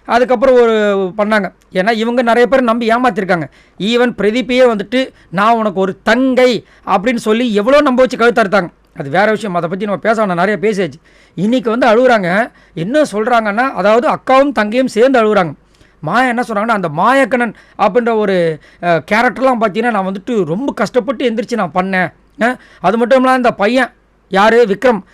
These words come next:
விக்ரமுக்குலாம் நான் எவ்வளோ ஹெல்ப் பண்ணியிருப்பேன் தெரியுமா? அஹ், இந்த பையனுக்கு வந்து அவ்வளோ பண்ணியிருக்கேன். அவனை கலாய்ச்சவங்ககிட்டலாம் போய் நான் கத்தியிருக்கேன். அஹ், நீ யாரான்னு கேட்டிருக்கேன்" அப்படின்னு சொல்லும்போது, இந்த பக்கம் இருக்கிற அக்கா,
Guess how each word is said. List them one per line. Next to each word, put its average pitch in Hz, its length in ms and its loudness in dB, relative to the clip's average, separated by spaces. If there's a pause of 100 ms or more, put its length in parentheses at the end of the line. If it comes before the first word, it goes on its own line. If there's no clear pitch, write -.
(140)
விக்ரமுக்குலாம் 254 480 0
நான் 254 140 -2
எவ்வளோ 226 260 2
ஹெல்ப் 214 240 -4
பண்ணியிருப்பேன் 233 320 0
தெரியுமா? 208 380 -6 (200)
அஹ், 233 180 -4 (220)
இந்த 190 320 -2
பையனுக்கு 233 360 0
வந்து 226 180 -2
அவ்வளோ 226 360 2
பண்ணியிருக்கேன். 240 480 0 (180)
அவனை 208 260 2
கலாய்ச்சவங்ககிட்டலாம் 240 640 0
போய் 247 140 0
நான் 202 120 -2
கத்தியிருக்கேன். 254 640 -4 (100)
அஹ், 254 160 -2 (220)
நீ 185 200 -4
யாரான்னு 254 360 2
கேட்டிருக்கேன்" 240 580 0
அப்படின்னு 220 200 -6
சொல்லும்போது, 220 640 0
இந்த 202 200 -4
பக்கம் 214 280 -2
இருக்கிற 226 260 0
அக்கா, - 380 0